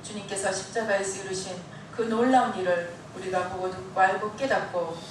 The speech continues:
아버지 그 십자가에서 다 이루신 그 이루심 위에서 우리가 날마다 승리하며 걸어가기 원합니다. 우리의 눈과 귀와 마음과 생각을 열어주시고 악한 말씀하기들 일절 틈타지 못하도록 성령이 불담이 되어 지켜주시고 보혈로 덮어주시고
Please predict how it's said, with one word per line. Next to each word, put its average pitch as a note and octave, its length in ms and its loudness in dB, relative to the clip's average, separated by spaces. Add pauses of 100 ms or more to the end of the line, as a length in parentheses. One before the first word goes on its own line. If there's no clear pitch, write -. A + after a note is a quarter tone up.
(180)
아버지 G#3 380 -2
그 A3+ 140 0
십자가에서 A#3 720 2
다 A#3 120 0
이루신 A3 420 -2 (420)
그 A#3 160 2
이루심 B3 480 0
위에서 F3+ 560 0 (220)
우리가 F#3+ 180 4
날마다 A3 520 6
승리하며 A3 680 4
걸어가기 F#3 360 0
원합니다. E3+ 720 -4 (240)
우리의 F#3 220 0
눈과 F#3 320 0
귀와 F#3+ 220 2
마음과 F#3 300 2
생각을 A3+ 540 2
열어주시고 F#3 720 -2 (300)
악한 G#3+ 180 2
말씀하기들 G3+ 560 0
일절 B3+ 300 2
틈타지 - 380 0
못하도록 E3 580 -4 (200)
성령이 G3 460 -4
불담이 A#3 420 2
되어 G#3 160 2
지켜주시고 G3 600 -4
보혈로 B3 400 8
덮어주시고 G#3 720 0